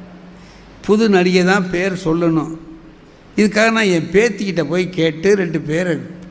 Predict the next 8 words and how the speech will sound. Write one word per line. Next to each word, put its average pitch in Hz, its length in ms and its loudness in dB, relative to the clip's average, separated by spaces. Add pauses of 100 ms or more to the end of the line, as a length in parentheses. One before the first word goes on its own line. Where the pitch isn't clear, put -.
(420)
எழுதி 175 320 4
எழுதி 180 200 2
குறிச்செல்லாம் 196 580 -4
வச்சுக்கிட்டு 190 680 -2
மனப்பாடம் 240 420 0
பண்ணிட்டு 240 280 -2
போயிருக்கேன். 202 400 -4 (760)
நயன்தாரா, 160 800 2